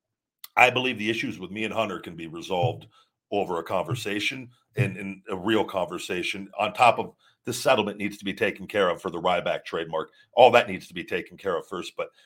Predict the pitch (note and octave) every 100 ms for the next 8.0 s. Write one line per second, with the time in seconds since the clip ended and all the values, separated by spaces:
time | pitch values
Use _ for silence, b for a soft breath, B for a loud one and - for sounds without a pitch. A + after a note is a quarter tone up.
0 | b - - D3+ D#3 D#3 C#3+ C#3 C3 B2+
1 | A#2 B2 B2 A2 - C#3+ C3+ G#2 G#2 A2+
2 | D3 D3 C#3+ C3+ C3 C3 - A2 G2+ G2+
3 | G2+ A#2+ A#2+ A2 G#2 G2+ A2 A2 A2 A2
4 | G#2 G2+ G2 - F#2 E2+ - A2+ A2 A#2
5 | - b b A2 A2 B2+ A#2 A2 G#2+ G#2
6 | A2 A2 A2 A2+ G#2 G#2+ A2 B2 B2 A2+
7 | G2+ A#2 A2 G2 F#2 F#2+ - G#2+ G2 F#2+